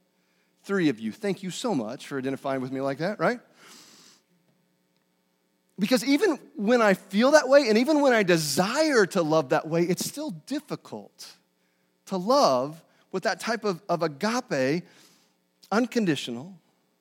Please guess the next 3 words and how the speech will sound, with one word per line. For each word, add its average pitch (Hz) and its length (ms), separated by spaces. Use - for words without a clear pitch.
genuine 139 840
love. 196 320
I, 143 240